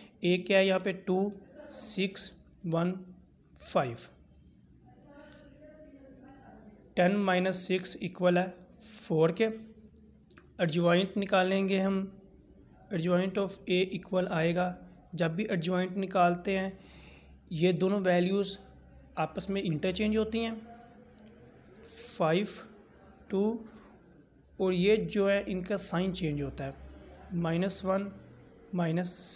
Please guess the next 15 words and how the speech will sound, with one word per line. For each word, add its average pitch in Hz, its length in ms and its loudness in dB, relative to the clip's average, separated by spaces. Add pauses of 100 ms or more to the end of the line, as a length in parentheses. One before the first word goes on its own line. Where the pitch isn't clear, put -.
(200)
सिक्स। - 340 -4 (2250)
हमारे 175 200 0
पास 190 200 2
इन्वर्स 185 400 2
इक्वल 190 360 0
आएगा 170 320 4 (2250)
वन 185 360 0
over 190 200 4 (300)
फ़ोर, 175 460 2 (2000)
फ़ाइव 180 440 0 (180)
माइनस 170 500 -2
वन, 202 240 -2 (540)
माइनस 170 340 -2
सिक्स, 185 300 -4 (380)
टू। 139 120 -4